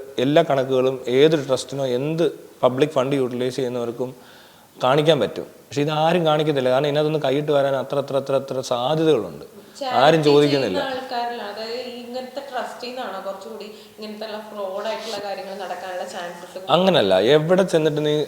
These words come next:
Speaker 1: നിങ്ങൾ കാണുന്ന വീഡിയോ കണ്ടു, അത് കണ്ടു, ഇത് കണ്ടു എന്ന് പറഞ്ഞുകൊണ്ട് തോന്നിയ പോലെ പൈസ എടുത്ത് അയച്ചു കൊടുത്താൽ അവര്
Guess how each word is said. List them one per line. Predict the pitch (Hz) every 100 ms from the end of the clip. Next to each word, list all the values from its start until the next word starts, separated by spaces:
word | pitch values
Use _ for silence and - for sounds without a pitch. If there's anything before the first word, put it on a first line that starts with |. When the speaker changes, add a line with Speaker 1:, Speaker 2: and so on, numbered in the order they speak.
| -
Speaker 1:
നിങ്ങൾ | 131 143 147
കാണുന്ന | 139 135 135 139
വീഡിയോ | 131 131 135 135
കണ്ടു, | 123 120 123
അത് | 123
കണ്ടു, | 131 123 123
ഇത് | 120
കണ്ടു | 127 120
എന്ന് | 123 113
പറഞ്ഞുകൊണ്ട് | 113 117 117 120 117 - 127
തോന്നിയ | 113 123
പോലെ | 110 120
പൈസ | 104 113
എടുത്ത് | 120 101 107
അയച്ചു | 101 117
കൊടുത്താൽ | 92 90 98
അവര് | 92 101 117